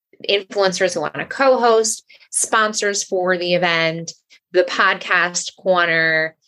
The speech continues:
Um, there's lots of opportunities at all of these events. And as we get closer to the August twenty-fifth event, we'll obviously keep releasing all of the really exciting details. On our Instagram page at The Modern Day Wife, on our link in bio,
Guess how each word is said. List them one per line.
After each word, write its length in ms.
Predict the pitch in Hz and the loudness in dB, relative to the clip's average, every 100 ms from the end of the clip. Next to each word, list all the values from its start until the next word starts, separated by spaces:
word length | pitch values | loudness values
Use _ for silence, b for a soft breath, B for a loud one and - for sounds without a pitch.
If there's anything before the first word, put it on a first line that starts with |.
| _ - | _ -4
Um, 160 | 165 | -2
there's 180 | 165 165 | -2 -2
lots 240 | 170 175 | -2 -2
of 80 | 185 - - | -4 -10 -8
opportunities 680 | 165 165 - 175 170 165 - | -8 -8 -4 0 0 -2 -2
at 220 | 156 160 - _ _ - - | -2 -2 -6 _ _ -8 2
all 280 | 180 175 | 4 4
of 80 | 170 | 2
these 180 | 165 156 156 - | -2 -6 -8 -2
events. 400 | 156 156 226 240 | 0 0 -2 -4
And 140 | 170 | 0
as 240 | 160 170 | 0 0
we 80 | 175 | -2
get 160 | 165 - | -4 -2
closer 340 | 208 214 220 | 2 2 2
to 80 | 220 | -2
the 100 | 165 | 0
August 280 | 160 165 165 | 0 -2 -4
twenty-fifth 480 | 156 156 160 160 156 | -4 -4 -4 -4 -2
event, 180 | 156 | -2
we'll 80 | 151 | 0
obviously 440 | 151 151 151 - 143 | 0 0 -2 -4 -6
keep 260 | - 143 | -8 -6
releasing 560 | 151 151 151 143 151 147 | 0 2 2 -2 -4 -4
all 240 | - 156 | 0 2
of 180 | 156 143 | 2 0
the 200 | 135 143 - B B - | -4 -8 -10 B B -8
really 540 | 175 247 269 285 269 | 2 4 6 6 4
exciting 560 | 254 - 208 196 196 175 | 2 0 2 2 0 -2
details. 800 | 165 - 143 123 85 - - - b b _ _ _ _ | -8 -4 -2 0 -2 -6 -12 -16 b b _ _ _ _
On 280 | 202 196 202 | 2 4 2
our 360 | 208 180 175 170 | 0 2 2 2
Instagram 520 | 220 220 - 185 170 | -2 -6 -2 -2 -2
page 440 | 175 151 156 156 - - | -4 -6 -6 -8 -8 -2
at 340 | 170 175 175 - - | 0 -2 -6 -16 -6
The 220 | 165 170 | -2 0
Modern 400 | 170 160 160 156 | 2 0 0 0
Day 100 | 160 | 0
Wife, 480 | 156 151 143 285 - | 2 2 2 -4 -6
on 240 | 165 165 151 | -4 -4 -2
our 100 | 156 | -2
link 220 | 175 175 | -2 -2
in 120 | 160 | -2
bio, 640 | 156 147 147 151 147 151 | 2 2 4 4 4 0